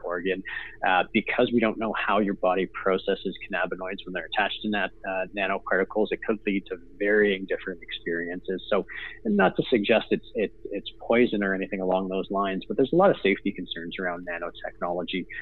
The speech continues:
Um, but nanotechnology works to avoid the separation issue when you're trying to mix cannabinoids and, and beverages. So it has functional utility, but the health risks around it are, are very high, uh, in our estimation. And that's why we like our, our water-soluble process.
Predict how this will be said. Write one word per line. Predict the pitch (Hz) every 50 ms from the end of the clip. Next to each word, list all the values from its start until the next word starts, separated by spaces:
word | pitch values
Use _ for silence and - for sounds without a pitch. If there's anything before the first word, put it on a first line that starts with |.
| - - - - -
Um, | 92 87 92 92 92 92 92 -
but | 139 -
nanotechnology | 151 160 165 165 160 156 - 147 - - 135 131 131 131 117 - 120 107
works | 104 98 110 123 123 - - - -
to | - 110 101 98 95 -
avoid | 104 101 85 101 104 101 98 87
the | - - -
separation | 110 92 - - 85 85 85 90 90 - 101 98 95
issue | 92 - - - 98 95 90
when | 87 85
you're | 87 87 85
trying | - - 87 90 92 - -
to | 87 85 80
mix | 82 - - - - -
cannabinoids | 87 87 87 82 85 85 85 85 85 82 - -
and, | 87 85 82 - 73
and | 87 85 -
beverages. | 101 113 117 110 98 - 80 82 85 -
So | - 107
it | -
has | 147 107 - - -
functional | - 147 165 - - 123 110 98
utility, | 92 90 85 - - 87 87 90 92 101
but | - - -
the | -
health | - - - 170 - - - -
risks | 82 80 - -
around | 95 90 85 85 87 90
it | 90 85
are, | 85 82 - 87
are | 95 90 85 -
very | 101 104 98 95 85
high, | - - 92 92 92 87 - - - - - - - - -
uh, | 101 90 90 90 -
in | 98 98 92
our | 90 90 87
estimation. | 90 87 - - 92 87 85 85 87 - - 92 90 87
And | 87
that's | 98 101 - -
why | 101 104
we | 101 95 90
like | 85 87 87 90 -
our, | 92 87 - -
our | 92 87 85
water-soluble | 85 87 85 82 82 87 - - 90 87 87 85 - 90 - -
process. | - 90 82 - - 90 87